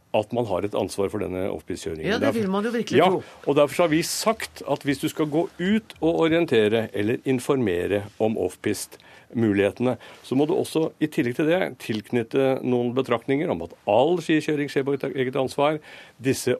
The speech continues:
Speaker 1: områdene er ikke kontrollert, patruljert, sikkerhet. Du må regne med, altså, de farer og feller som er i skog og mark og så videre.
Speaker 2: Mm.
Speaker 1: Slik at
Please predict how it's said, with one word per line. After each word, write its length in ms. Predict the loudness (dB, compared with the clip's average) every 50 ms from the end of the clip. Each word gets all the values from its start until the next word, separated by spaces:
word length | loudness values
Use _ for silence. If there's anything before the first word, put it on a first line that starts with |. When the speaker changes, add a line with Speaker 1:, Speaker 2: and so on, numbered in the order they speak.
| _ _ _ _ 4
Speaker 1:
områdene 600 | 6 6 6 6 4 4 4 2 2 0 -4 -4
er 200 | -4 _ -2 -2
ikke 220 | -2 2 0 0 2
kontrollert, 600 | 2 -2 2 2 2 2 4 2 2 2 0 0
patruljert, 760 | -2 -2 -2 2 2 2 2 2 0 0 0 0 -2 -4 -8 -16
sikkerhet. 680 | -14 -6 -2 -2 -2 0 0 2 4 4 2 2 -2 -14 _ -20 -20 -20 -20 -12 _ -2
Du 60 | 0
må 80 | 2 4
regne 520 | 4 4 4 4 4 2 2 2 2 2 2
med, 140 | 2 2 2
altså, 300 | 2 2 0 0 -2 -4 -2
de 160 | -2 -2 -2
farer 300 | 2 2 2 4 4 2
og 60 | 0
feller 260 | 0 -4 -2 -2 -4 -4
som 140 | -2 -2 -2
er 80 | -2 -4
i 60 | -8
skog 240 | -8 -6 -4 -2 -2
og 80 | -2
mark 220 | -2 -2 -4 -4 -6
og 100 | -6 -4
så 80 | -4
videre. 380 | -2 -2 -2 -2 0 0 -2 -2
Speaker 2:
Mm. 160 | -4 -12 -14 -14 -14 -14 -6
Speaker 1:
Slik 220 | -6 -2 0 2 2
at 220 | 2 0 -2 -8